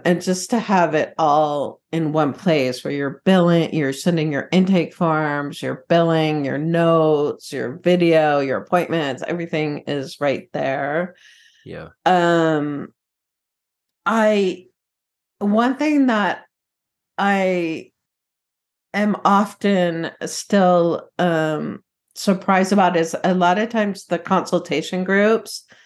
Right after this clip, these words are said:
Speaker 1: we will end up talking about our practices and, um, what do you do for your consulta-, cancellation policy? And what do you do when this, you know, uh, um, how do you, um,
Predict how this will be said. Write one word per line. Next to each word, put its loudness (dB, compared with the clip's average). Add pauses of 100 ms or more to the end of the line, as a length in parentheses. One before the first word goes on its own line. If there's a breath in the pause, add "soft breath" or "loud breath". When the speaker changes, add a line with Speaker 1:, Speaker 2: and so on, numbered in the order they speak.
(320 soft breath)
Speaker 1:
we 2
will 2
end 0
up 0
talking -2
about 0
our -4
practices -4
and, -4 (640 soft breath)
um, 4
what 4
do 2
you 6
do 4
for 0
your 2
consulta-, 0
cancellation 0
policy? 0
And -6
what 0
do 4
you 4
do 2
when 4
this, 0
you 2
know, 2
uh, 0 (580 soft breath)
um, 0
how 2
do 0
you, 0 (400)
um, -2